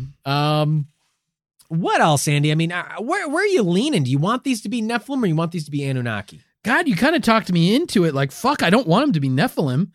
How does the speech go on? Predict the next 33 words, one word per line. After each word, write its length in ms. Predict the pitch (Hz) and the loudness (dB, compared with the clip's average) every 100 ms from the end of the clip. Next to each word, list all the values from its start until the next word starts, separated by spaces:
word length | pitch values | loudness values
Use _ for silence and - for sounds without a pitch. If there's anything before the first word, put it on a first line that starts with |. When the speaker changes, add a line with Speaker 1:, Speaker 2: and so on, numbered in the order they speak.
| _ | _
Speaker 1:
It's 140 | 165 151 | -4 -2
scary. 320 | - 208 311 508 480 | 0 2 2 4 4
Speaker 2:
'Cause 160 | 165 | 4
Nephilim 360 | 196 247 262 220 | 4 4 2 4
are 40 | 185 | 4
bad, 300 | 233 311 202 | 2 2 0
but 140 | 180 - | -2 -2
Anunnaki, 840 | 302 349 311 285 349 - 285 285 _ _ | 0 2 2 0 -2 0 -2 -2 _ _
they 100 | 214 | 0
might 220 | 247 285 | 2 0
be 80 | 233 | -2
benevolent. 540 | 233 294 349 240 101 - - - - | 0 0 2 0 -4 -10 -20 -20 -8
Speaker 1:
They 200 | 123 123 | -4 -2
might 280 | 131 131 | 0 -2
be 120 | 123 131 | -2 2
Speaker 2:
They 100 | 160 | 4
Speaker 1:
benevolent. 320 | 185 180 214 | 6 6 4
Speaker 2:
might 60 | 190 | 2
teach 200 | 202 175 | 0 0
us 120 | 196 | -2
the 80 | 175 | -2
secrets 340 | 165 185 180 185 | -4 -2 -2 -2
of 80 | |
the 80 | 170 | 0
universe. 540 | 196 285 131 87 - - _ _ _ _ - | 0 0 -4 -8 -14 -18 _ _ _ _ 0
But 240 | 226 247 | 0 2
we 140 | 170 185 | 0 -2
still 280 | - 220 | -4 -6
don't 200 | 226 220 | -6 -4
know 180 | 185 226 | -2 2
that 140 | 214 202 | 2 2
that's 220 | 208 - | 0 -2
true. 480 | - 269 403 339 | 0 2 4 4